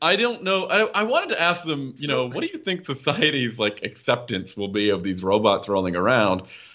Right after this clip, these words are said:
Speaker 1: Um, I don't know if people will be totally up to, to see all of these things. And I think there's also a lot of social, uh, or status to talk about when it comes to, you know, a person who owns a robot to retrieve things for them.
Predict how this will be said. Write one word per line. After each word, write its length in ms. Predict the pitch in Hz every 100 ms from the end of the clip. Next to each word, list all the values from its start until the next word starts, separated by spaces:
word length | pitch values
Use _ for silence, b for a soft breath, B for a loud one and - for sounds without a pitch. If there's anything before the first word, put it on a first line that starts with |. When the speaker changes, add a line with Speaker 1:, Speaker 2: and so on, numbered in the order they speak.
| B -
Speaker 1:
Um, 520 | 110 107 104 101 95
I 120 | 156 415
don't 180 | 508
know 160 | 175 170
if 100 | 170
people 240 | 180 165
will 180 | 139 131
be 240 | 123 110 92
totally 440 | 120 135 135 113
up 360 | 101 101 - -
to, 580 | 104 95 90 82 80 - _ _ _ _
to 120 | - 90
see 240 | - 120
all 160 | 101 82
of 80 |
these 140 | 80 80
things. 380 | 87 82 85 -
And 100 | 190
I 80 | -
think 160 | 427
there's 160 | - 147
also 320 | 151 156 127
a 100 | 110
lot 200 | 117 123
of 100 | 107
social, 600 | - 104 123 120 101 92 B B
uh, 280 | 135 135 117
or 140 | 120
status 480 | 110 - 120 135 110
to 100 | 101
talk 260 | 98 92 92
about 380 | 92 90 85 b b b
when 200 | 98 98
it 120 | -
comes 180 | 101 92
to, 120 | 101
you 260 | 90 92 98
know, 100 | 87
a 80 |
person 360 | - 113 110 104
who 60 | -
owns 320 | 98 104 92
a 60 | 90
robot 600 | 80 92 104 92 78 -
to 80 | 87
retrieve 480 | 85 - 95 113 117
things 280 | 87 78 78
for 220 | 85 82
them. 280 | 80 80